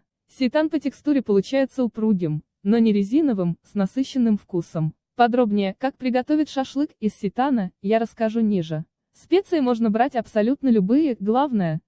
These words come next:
соблюдайте соотношение сухих и жидких ингредиентов. Если делаете шашлык на открытом огне, то сократите время приготовления до десяти-пятнадцати минут. Подготовьте все ингредиенты. В миске смешайте сухой глютен, нутовую муку,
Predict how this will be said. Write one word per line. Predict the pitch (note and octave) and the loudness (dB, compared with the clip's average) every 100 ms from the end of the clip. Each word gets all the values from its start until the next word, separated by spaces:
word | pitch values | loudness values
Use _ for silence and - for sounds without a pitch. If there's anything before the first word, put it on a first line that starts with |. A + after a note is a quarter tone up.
| _ | _
соблюдайте | - A#3 A3 A3 D4+ D#4 | -4 0 2 2 2 0
соотношение | C4 A3 G#3 F#3+ - G3 F#3 | -2 -2 0 -4 -2 0 0
сухих | F3+ - - C#4 - _ | -2 -6 -2 -2 -2 _
и | G#3+ | 0
жидких | G#3 D4 - C4 _ | 0 0 -2 -6 _
ингредиентов. | G#3+ G3 F3 E3+ D#3+ D#3 D#3 D3 _ _ _ _ _ | 2 2 2 0 -2 -2 -4 -10 _ _ _ _ _
Если | G3+ C4+ - C4+ | 0 0 0 0
делаете | G#3 B3+ A3+ F#3+ | 2 2 0 -2
шашлык | - G3 - C4+ | -4 -4 -2 -2
на | A#3 G3 | 0 -2
открытом | F#3 G#3 G3 F#3 | 0 -2 -2 0
огне, | F3+ F#3+ A#3+ E4 - - | 0 0 0 0 -8 -2
то | A#3 | -2
сократите | A3+ G#3+ G#3 C#4+ - | 0 -4 -2 -2 -2
время | B3 C#4+ C#4+ | 2 2 0
приготовления | B3 A3 G#3 G3+ C4+ F4+ E4+ | -2 -2 0 2 4 4 4
до | B3 | 2
десяти-пятнадцати | G#3+ - G3+ C#4+ - B3+ G3 F#3 F3+ - | 0 -2 -2 -2 -2 -2 -4 -4 -6 -2
минут. | F3 D#3+ D3+ - _ _ _ _ | 0 0 -2 -6 _ _ _ _
Подготовьте | B3 G#3+ A#3 E4+ F4+ D#4+ | 2 4 2 2 0 -4
все | - D4+ | -2 2
ингредиенты. | E4 A#3+ G#3 F3+ E3 D#3 D3+ D#3 D#3+ _ _ | 2 4 2 2 0 0 -4 -6 -10 _ _
В | - G#3+ | -4 2
миске | A#3+ - B3 | 2 0 -4
смешайте | B3+ B3 F4 F#4+ E4 | -2 0 2 2 0
сухой | - B3+ C#4 | -4 -2 0
глютен, | G#3+ G3+ F3+ E3 D#3+ - _ | 2 0 0 -2 -2 -6 _
нутовую | G#3+ C#4+ D4+ C4+ | 0 0 0 2
муку, | A#3+ G#3 - D#3 D3+ | 2 0 -2 -6 -6